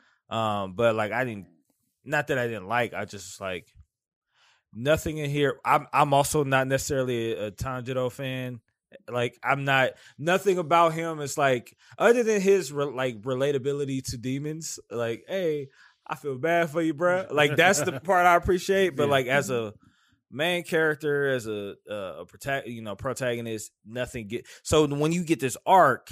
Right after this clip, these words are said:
Speaker 1: and then you have, like, the reality of the red light district or the entertainment district,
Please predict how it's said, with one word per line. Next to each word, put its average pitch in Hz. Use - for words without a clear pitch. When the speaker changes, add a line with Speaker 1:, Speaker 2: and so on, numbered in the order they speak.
Speaker 1:
and 123
then 127
you 147
have, 131
like, 107
the 127
reality 127
of 113
the 107
red 120
light 104
district 101
or 98
the 90
entertainment 104
district, 95